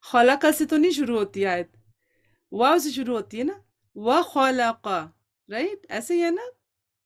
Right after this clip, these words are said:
چلیں، اب آپ کو پتہ چل گیا نا آپ کو کتنے دھیان سے سوال کو سننا ہے۔ اور آپ کا جو حفظ ہے، اس میں یہ واو اور یہ فا اور یہ ساری چیزیں بہت میٹر کرتی ہیں۔ آپ نے چھوڑ دیا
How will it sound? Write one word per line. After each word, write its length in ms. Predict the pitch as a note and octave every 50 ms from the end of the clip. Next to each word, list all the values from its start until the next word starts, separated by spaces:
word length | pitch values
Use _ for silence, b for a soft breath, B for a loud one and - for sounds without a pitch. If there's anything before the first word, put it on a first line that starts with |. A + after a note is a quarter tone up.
| _ _ _
چلیں، 540 | - - G#3 G3 F#3+ F#3 F3 E3+ D#3 D3+ D#3 D#3+ - _ _
اب 160 | - G3+ G3 A3
آپ 140 | A3+ A#3+
کو 80 | A#3 B3+
پتہ 180 | A3+ C4 - C#4+
چل 200 | - C#4 B3 A#3+
گیا 140 | B3+ E4
نا 100 | F#4 F#4+
آپ 100 | F4+ D#4
کو 100 | B3 C#4+
کتنے 520 | - - C4 - - B3 C4+ C#4 C#4 C#4+ C#4+ B3+
دھیان 320 | A3+ A#3+ G3+ G3 G3 A3
سے 120 | A#3 - B3
سوال 340 | G#3 B3 G#3 G3 F#3+ F#3+ G3
کو 140 | - A3
سننا 340 | A3 - - F#3 F#3 F#3 F#3
ہے۔ 40 | F#3+ F#3+ b b b b b b b b b b b b b
اور 200 | - G3 G#3 G3+
آپ 240 | G3+ G3+ G#3+ G#3
کا 80 | - A#3
جو 140 | A3+ G3 A#3+
حفظ 400 | G#3+ G3 G#3 A3 A3 A3+ G#3+ A#3
ہے، 100 | A#3 C4
اس 280 | C#4 B3+ A#3 A#3 -
میں 120 | A#3 A3 A3
یہ 180 | G#3+ A3 G#3+
واو 480 | G#3+ G#3 G#3 G#3 G#3 G#3 G#3+ A3 A3 G#3+
اور 100 | G#3+ G3+
یہ 200 | G3 F#3 F#3+ G3+ G3 -
فا 240 | - G#3+ G#3+ A3 A3
اور 120 | A3 G#3
یہ 120 | G#3 G#3 A3+
ساری 300 | A3 - G#3 G#3 G3+ G3
چیزیں 260 | - - G#3 G3+ G3+
بہت 340 | F3 F3+ G3+ G3 G#3+ G#3 B3
میٹر 280 | A3+ G#3+ G3 G#3+ G#3
کرتی 400 | G3+ - G3+ F#3+ _ - G3+ G3
ہیں۔ 80 | G3 G#3 b b b b b b b b b b b
آپ 300 | b - F#3+ G#3+ G#3+ -
نے 120 | A3 G#3+
چھوڑ 380 | G#3 - - C4 A#3+ B3+ C#4 B3+
دیا 280 | A#3 D4 D#4+ F4 F4+